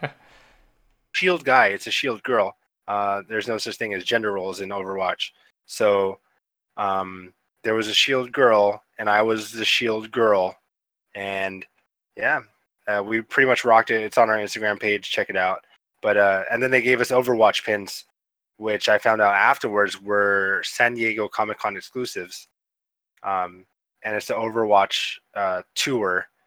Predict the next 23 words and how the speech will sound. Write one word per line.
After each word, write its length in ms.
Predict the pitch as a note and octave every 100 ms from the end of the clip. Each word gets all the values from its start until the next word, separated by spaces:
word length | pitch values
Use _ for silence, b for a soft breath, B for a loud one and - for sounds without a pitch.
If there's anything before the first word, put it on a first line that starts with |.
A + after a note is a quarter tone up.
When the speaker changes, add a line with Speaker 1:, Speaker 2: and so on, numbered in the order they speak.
| _ _
Speaker 2:
So 260 | - A2+
there's 220 | A2 A2 A#2
only, 200 | A2+ A2
like, 200 | G#2 F#2
four 400 | - B2 A#2 A2+
or 60 | G#2
five 400 | - A2 G#2+ -
tour 260 | - A#2
stops, 360 | G#2 - F2+ -
and 80 | G2
they 60 | F#2+
each 260 | G2+ G#2
have 140 | G#2+ G2
their 160 | G2
own 140 | F2+ F#2
exclusive 480 | E2+ - F#2 F2
pin. 320 | - F#2 F2+ F2 _ _ _ _ _ _ _ _
So, 340 | - F#2 F2 - -
um, 180 | F#2 F2+
check 220 | - G2+
that 160 | G2 F#2
out 160 | F2+ G2 _
on, 480 | F#2+ F2+ F2+ F2 F#2